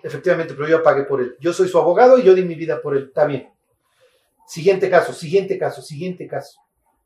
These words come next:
¿Ok? Llega un punto, ¿ok? Durante la tribulación.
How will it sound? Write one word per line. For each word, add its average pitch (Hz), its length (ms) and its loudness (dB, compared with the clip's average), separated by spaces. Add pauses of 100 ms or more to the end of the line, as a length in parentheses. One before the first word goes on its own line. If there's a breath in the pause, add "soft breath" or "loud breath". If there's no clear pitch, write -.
(200)
¿Ok? - 160 -8 (340)
Llega 240 300 4
un 240 200 -2
punto, 160 600 -8 (1900 loud breath)
¿ok? 156 220 0
Durante 160 400 -2
la 143 160 2
tribulación. 147 760 -6